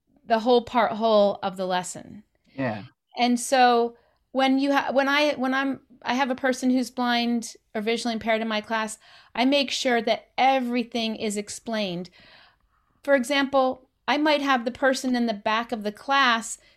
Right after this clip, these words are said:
Speaker 1: just say, "Hey, Jonathan, can you just give me a shout out? Hey, it's Jonathan," so they know how many kids are there. I might have that child come in early. Uh, pre-teaching's a big one too. The kids need to know what unit you're working on.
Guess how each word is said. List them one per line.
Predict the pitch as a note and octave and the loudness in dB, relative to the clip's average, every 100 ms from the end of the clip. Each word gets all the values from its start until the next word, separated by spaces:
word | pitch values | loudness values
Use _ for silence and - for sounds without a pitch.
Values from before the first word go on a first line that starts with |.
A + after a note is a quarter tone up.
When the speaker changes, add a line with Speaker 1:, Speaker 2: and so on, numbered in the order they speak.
| _ | _
Speaker 1:
just | - A#3+ - | -2 -2 0
say, | B3 A3+ | -2 -2
"Hey, | B3+ D#4 C#4+ A3 - _ _ | 0 0 0 -4 -12 _ _
Jonathan, | - D4 D4+ C4+ G#3 | -4 -2 -2 -2 -6
can | G#3+ B3 | -2 -2
you | B3 | -2
just | C#4+ - | -8 -6
give | C#4 | -2
me | C#4 | 0
a | C4+ | 0
shout | - C4+ C#4 | 0 0 2
out? | C4+ B3+ | 2 0
Hey, | C4 E4+ | -2 -4
it's | D#4 | -4
Jonathan," | - D#4 D#4 D4+ - | -2 -2 0 -2 -6
so | - B3+ | -4 -2
they | C4 C#4 | 0 2
know | C4+ C4 | 4 2
how | B3 B3+ | 2 0
many | B3 | 0
kids | A3+ C#4+ C#4 A#3+ | -2 -2 -2 0
are | G#3+ | 0
there. | G3 E3+ F#2+ G3+ - _ - - - - _ _ | 0 -4 -4 -8 -18 _ -20 -20 -20 -20 _ _
I | B3+ D4 | 0 2
might | D4+ D4 - | 2 2 0
have | B3 C4 B3+ A#3 - _ _ _ _ - | -2 2 2 0 -8 _ _ _ _ 0
that | A#3+ - | 0 0
child | - C4+ B3+ B3 | -2 0 2 0
come | - C4 | -2 0
in | B3 A#3+ - | 2 -2 0
early. | B3+ D4 B3+ A#3 - | 0 2 2 0 -4
Uh, | A3 | -6
pre-teaching's | G#3 E4 E4 D4 C4+ A#3+ A3+ A3 | -4 -2 -2 -2 -2 -2 -2 -2
a | |
big | A3+ A3 | -2 -4
one | G3+ F#3 | -4 -8
too. | F3+ A3 F#3 - _ _ - _ - | -6 -6 -6 -8 _ _ -20 _ -8
The | B3 | -8
kids | - D#4+ C#4 | -4 -4 -4
need | C#4+ C#4+ | -4 -4
to | C4+ | -2
know | B3+ A3+ | 0 0
what | G#3+ B3+ B3+ | 0 -2 -2
unit | C#4 C#4 C4+ | -2 -2 0
you're | B3 A#3+ | -2 0
working | A#3 A3+ A3+ | -2 -4 -6
on. | G#3+ G#3 G3 G#3 | -6 -6 -6 -10